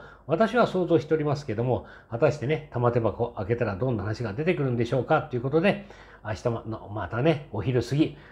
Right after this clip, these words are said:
明日の日本時間午後、大注目ですね、といったような話です。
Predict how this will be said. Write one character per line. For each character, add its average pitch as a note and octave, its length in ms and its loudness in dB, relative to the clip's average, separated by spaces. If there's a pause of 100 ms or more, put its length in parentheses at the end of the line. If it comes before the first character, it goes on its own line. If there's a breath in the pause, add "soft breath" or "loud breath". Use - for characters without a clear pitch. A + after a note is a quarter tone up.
(200 loud breath)
明 A2+ 80 -2
日 A#2+ 160 -4
の A#2 120 0
日 A2+ 80 2
本 B2 160 2
時 A#2+ 120 2
間 G#2+ 180 -2
午 A#2+ 100 2
後、 - 220 4 (220 loud breath)
大 G2+ 360 0
注 A#2 240 0
目 G#2 280 -2
で G2+ 160 -4
す G#2 120 -10
ね、 B2+ 400 0
と A2+ 60 -8
い A2 80 -2
っ G2 60 -10
た - 120 -10
よ A#2 60 -6
う - 20 -8
な - 60 -8
話 C3+ 220 -2
で C#3+ 200 2
す。 - 160 -6